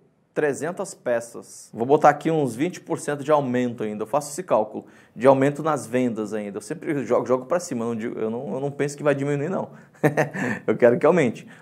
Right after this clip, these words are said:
Eu coloco uns dez, vinte por cento em cima ainda e coloco. Ah, então,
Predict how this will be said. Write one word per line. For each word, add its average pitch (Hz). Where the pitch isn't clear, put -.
Eu -
coloco 156
uns 151
dez, 160
vinte 165
por 156
cento 160
em 175
cima 165
ainda 151
e -
coloco. 135
Ah, 117
então, 131